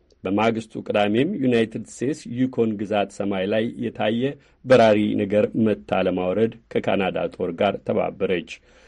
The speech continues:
እናም እሁድ ደግሞ ሶስተኛውን ሁሮን ሐይቅ አቅራቢያ ከሰማይ መታ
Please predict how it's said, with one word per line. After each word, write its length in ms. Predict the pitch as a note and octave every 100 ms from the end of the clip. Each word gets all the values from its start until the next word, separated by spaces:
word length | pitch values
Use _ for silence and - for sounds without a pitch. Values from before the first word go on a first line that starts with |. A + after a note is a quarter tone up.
| _ -
እናም 340 | E2+ G2+ G#2 F#2 -
እሁድ 240 | G#2+ G2+ -
ደግሞ 260 | F2+ G2 A2 A2+ -
ሶስተኛውን 720 | - A2+ - G2+ F#2 F2 G#2+ D3 - _ _
ሁሮን 260 | - B2 G#2+
ሐይቅ 240 | G2+ F#2+ -
አቅራቢያ 500 | F2+ F#2 F2+ F2 G#2+ A2
ከሰማይ 420 | - C3 G#2+ F#2+ F2+
መታ 240 | F2+ -